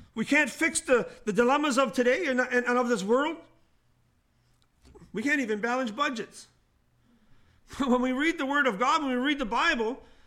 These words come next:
we see a God that can do it and does it all the way through Scripture.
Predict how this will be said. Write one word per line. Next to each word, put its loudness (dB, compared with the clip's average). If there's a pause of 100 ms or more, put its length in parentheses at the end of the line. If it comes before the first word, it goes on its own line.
(680)
we 2
see 0
a 0
God 4
that -2
can 2
do 4
it 0 (240)
and 2
does 4
it 0
all 0
the -2
way 0
through 0
Scripture. -4